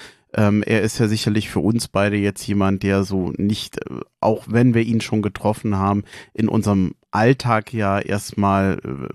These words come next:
nicht so nah dran ist. Nichtsdestotrotz, irgendwann wird der Punkt kommen, wo wir sagen, oder recht bald sogar, der Wettbewerb geht für Hertha B S C weiter. Und zwar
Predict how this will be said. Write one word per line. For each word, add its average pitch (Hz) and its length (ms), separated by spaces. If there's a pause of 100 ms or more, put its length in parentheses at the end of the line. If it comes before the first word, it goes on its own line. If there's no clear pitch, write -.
(160)
nicht - 460
so 104 180
nah 98 240
dran 95 320
ist. - 320 (960)
Nichtsdestotrotz, - 1120
irgendwann 151 720
wird 143 180
der 143 80
Punkt 143 360
kommen, 143 280
wo 139 160
wir 135 160
sagen, 135 540
oder 104 360 (120)
recht - 260
bald 127 300
sogar, 107 520 (500)
der 110 180
Wettbewerb 123 920 (260)
geht 127 160
für 127 220
Hertha 135 280
B 120 220
S 135 200
C 135 240
weiter. 123 500 (680)
Und 127 220
zwar 127 540